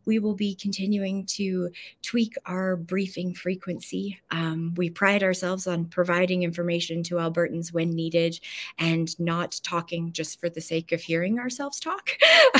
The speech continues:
Um, so we are going to move to an every second week format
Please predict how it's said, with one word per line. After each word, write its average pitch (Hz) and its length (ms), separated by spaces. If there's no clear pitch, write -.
Um, 247 400
so 233 180
we 220 180
are 240 80
going 262 260
to 262 100
move 254 460
to 254 140
an 233 120
every 226 320
second 220 420
week 226 220
format 170 360